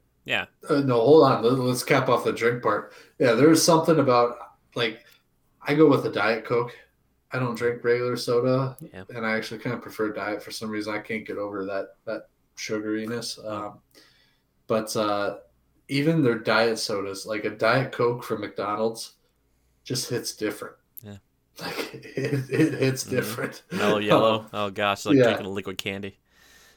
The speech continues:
Speaker 1: Uh,
Speaker 2: Yeah, like, I was working on the, on my bathroom remodel the other day. My dad was helping me with some drywall, and, uh, and Haley went to grab us a, a lunch or whatever, and I wasn't hungry, and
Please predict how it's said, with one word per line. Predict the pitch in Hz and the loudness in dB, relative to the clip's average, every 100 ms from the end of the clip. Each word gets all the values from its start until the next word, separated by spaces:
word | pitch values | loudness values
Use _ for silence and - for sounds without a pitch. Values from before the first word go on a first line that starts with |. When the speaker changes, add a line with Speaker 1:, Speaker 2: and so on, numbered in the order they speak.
| _ - | _ -8
Speaker 1:
Uh, | 160 | -2
Speaker 2:
Yeah, | 135 117 107 107 | 0 2 0 -4
like, | 120 117 | -2 2
I | 120 | 4
was | 123 120 | 4 2
working | 127 120 120 | 0 0 0
on | 113 113 110 | 0 0 -2
the, | 107 110 | -4 -4
on | 113 110 | -4 -4
my | 104 | -6
bathroom | 104 110 110 117 104 | 0 0 0 -4 -8
remodel | 107 107 107 107 104 | -8 -8 -4 -4 -2
the | 107 | -4
other | 107 98 | -4 -4
day. | 107 107 | -4 -4
My | 101 | -6
dad | 98 104 | -6 -6
was | 98 - | -6 -6
helping | 107 - 110 | -6 -6 -8
me | 107 | -6
with | 107 | -6
some | 107 107 | -8 -6
drywall, | 107 107 107 104 104 101 98 | -4 -2 0 0 -2 -6 -8
and, | 95 | -8
uh, | 95 98 - _ - _ _ - | -6 -8 -14 _ -20 _ _ -12
and | 98 | 0
Haley | 110 107 104 | 2 2 -2
went | 107 104 | -6 -8
to | |
grab | 98 107 104 | -6 -4 -2
us | 104 98 110 | -4 -6 -6
a, | 101 98 92 | -4 -4 -6
a | 107 | -8
lunch | 107 104 - 107 | -6 -8 -10 -12
or | |
whatever, | 104 104 104 107 | -10 -8 -8 -8
and | 104 | -8
I | 104 | -8
wasn't | 104 95 98 | -10 -12 -14
hungry, | 113 110 107 107 | -14 -8 -6 -6
and | 107 110 | -6 -12